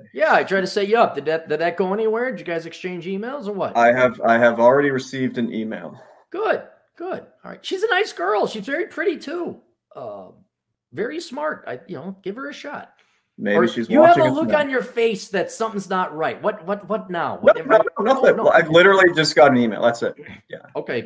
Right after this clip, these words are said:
Speaker 1: cool.
Speaker 2: So.
Speaker 1: Well, give her a chance.
Speaker 2: <laughs>
Speaker 1: She likes guns. She's conservative. She's pretty. She makes a lot of money. Uh, they,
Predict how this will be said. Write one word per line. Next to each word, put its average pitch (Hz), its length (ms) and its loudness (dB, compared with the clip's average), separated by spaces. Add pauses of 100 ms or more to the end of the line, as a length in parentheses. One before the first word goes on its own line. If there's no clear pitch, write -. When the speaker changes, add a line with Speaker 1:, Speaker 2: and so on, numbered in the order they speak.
Speaker 1:
cool. 113 140 -10
Speaker 2:
So. 113 100 -10
Speaker 1:
Well, 127 240 -6 (100)
give 175 160 -6
her 226 140 2
a - 100 -2
chance. 147 560 -10 (560)
Speaker 2:
<laughs> - 80 -2 (640)
Speaker 1:
She - 140 -14
likes 139 320 -6
guns. 139 400 -2
She's 143 220 -18
conservative. 135 640 -6
She's 139 200 -16
pretty. 135 360 -10
She 131 100 -16
makes 131 200 -12
a 160 40 -12
lot 143 240 -6
of 170 60 -8
money. 107 420 -12 (640)
Uh, 107 160 -12
they, 120 280 -12